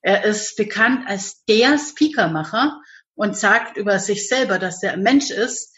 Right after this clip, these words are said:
der mehr Unternehmen gegründet hat, als er Unterhosen trägt. Der mehr Bücher geschrieben hat, als manche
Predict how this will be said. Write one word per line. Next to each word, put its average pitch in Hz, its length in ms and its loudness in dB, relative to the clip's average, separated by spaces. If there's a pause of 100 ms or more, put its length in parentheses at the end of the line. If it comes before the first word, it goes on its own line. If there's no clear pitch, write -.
(280)
der 185 320 4
mehr 180 440 0
Unternehmen 196 600 -2
gegründet 175 400 -4
hat, 208 280 -2
als 175 300 -4
er 170 300 -4 (120)
Unterhosen 208 680 -6
trägt. - 440 -16 (840)
Der 185 440 4
mehr 185 340 4
Bücher 262 420 2
geschrieben 175 400 0
hat, 160 300 -2
als 131 640 -8
manche 139 460 -4